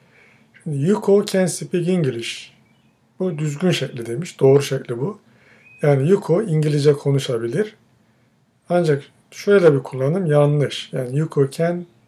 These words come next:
to yani infinitif almıyor. To speak dediğimiz zaman buna infinitifli verb yani infinitive diyoruz. To speak, to go, gelmek, gitmek gibi. Daha önce söylediğim gibi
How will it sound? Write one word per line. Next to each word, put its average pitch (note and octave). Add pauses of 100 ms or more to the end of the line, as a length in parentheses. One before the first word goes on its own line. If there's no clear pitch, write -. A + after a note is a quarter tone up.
(160)
to -
yani B2+
infinitif D#3 (180)
almıyor. B2 (220)
To F#3+
speak -
dediğimiz D3
zaman C#3+ (640)
buna F#3
infinitifli E3 (260)
verb C3+
yani B2+
infinitive C#3+
diyoruz. A2+ (1200)
To D#3+
speak, C3
to D3
go, B2
gelmek, C3
gitmek -
gibi. D3+ (1600)
Daha G3
önce F3
söylediğim F3
gibi E3+